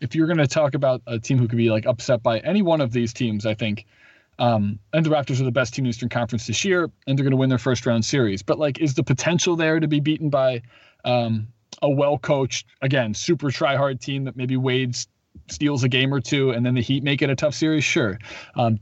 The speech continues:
do you want, you wouldn't wanna really pick the Wizards, I'd assume. They're a pretty good team. The Sixers,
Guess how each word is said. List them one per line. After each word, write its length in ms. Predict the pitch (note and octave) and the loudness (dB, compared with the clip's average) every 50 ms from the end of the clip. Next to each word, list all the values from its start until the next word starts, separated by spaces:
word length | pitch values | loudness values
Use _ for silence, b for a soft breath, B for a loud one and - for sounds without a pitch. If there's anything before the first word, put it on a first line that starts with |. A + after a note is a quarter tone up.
| - - | -4 -4
do 100 | C3+ C3+ | 0 0
you 80 | C3 | 2
want, 240 | C3 C#3 B2+ A#2 - | 2 2 0 0 0
you 80 | C#3 D3 | 0 0
wouldn't 160 | D#3 C#3+ C#3+ | 2 2 2
wanna 140 | C#3+ C3 C3+ | 2 2 2
really 220 | C3+ C3+ B2+ B2 | 2 2 2 0
pick 180 | A#2+ - D3 - | 0 -2 -2 0
the 80 | - A2+ | 0 2
Wizards, 340 | A#2+ D3 C3+ C3+ C3+ A#2 | 2 2 2 0 0 2
I'd 140 | B2 A#2+ A#2+ | 2 0 0
assume. 400 | A2+ A2+ - - C#3+ D3 D#3 D#3 | 0 -2 -2 0 2 2 2 2
They're 120 | C#3 C3+ B2+ | 2 2 0
a 20 | |
pretty 200 | - D3+ C3+ A#2+ | 2 2 2 2
good 160 | A2+ A#2+ G#2+ - | 2 0 -2 0
team. 280 | - A#2 A#2 B2 C3 | 0 2 2 2 2
The 60 | C3 | 0
Sixers, 520 | A#2 - D3 B2+ - D3+ C#3 C3 A#2 - | 0 0 0 0 2 2 2 2 0 -2